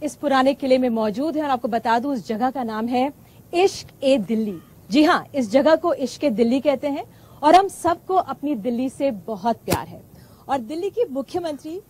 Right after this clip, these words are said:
शीला दीक्षित हमारे साथ यहाँ पर मौजूद हैं। इन्होंने समय निकाला आज आने के लिए और, अ, जिस तरह से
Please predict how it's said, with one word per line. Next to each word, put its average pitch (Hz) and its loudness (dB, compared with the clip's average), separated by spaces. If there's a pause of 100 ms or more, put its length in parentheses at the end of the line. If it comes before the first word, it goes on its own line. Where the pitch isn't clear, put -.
(100)
शीला 330 4
दीक्षित 269 -6 (340)
हमारे 240 -6
साथ 220 -8 (380)
यहाँ 220 -10
पर 226 -10 (100)
मौजूद 190 -18
हैं। - -20 (2750)
इन्होंने 285 0
समय 302 0
निकाला 311 4
आज 294 -2
आने 262 -2
के 381 -8
लिए 285 -12 (440)
और, 254 2
अ, 262 4 (260)
जिस 320 -8
तरह 302 -2
से 311 -10